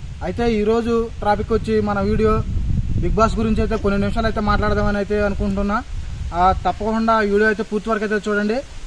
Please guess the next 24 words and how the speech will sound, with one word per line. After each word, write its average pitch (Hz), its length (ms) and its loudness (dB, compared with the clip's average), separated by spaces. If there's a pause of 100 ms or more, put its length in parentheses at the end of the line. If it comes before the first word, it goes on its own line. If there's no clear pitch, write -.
అలాగే 214 340 4
ఈ 214 40 4
వీడియో 208 300 0
చూసే 220 140 -4
ముందు 208 360 2
లైక్ 190 260 2
అయితే 220 500 -4
చేయండి. 208 280 2 (580)
అలాగే 208 200 2
మన 208 180 0
వీడియో 214 240 0
ఏంటంటే 220 360 0
Bigg 190 160 -4
Boss 208 220 -2
గురించి 214 320 -2
ఈరోజు 202 220 0
మాట్లాడాలని 202 680 0
నేను 196 140 -2
నిర్ణయించుకున్నా. 202 720 -2 (360)
అంటే 196 180 0
Bigg 170 260 -4
Boss 226 160 2
అంటే 214 240 0
ఏంటంటే 208 380 -4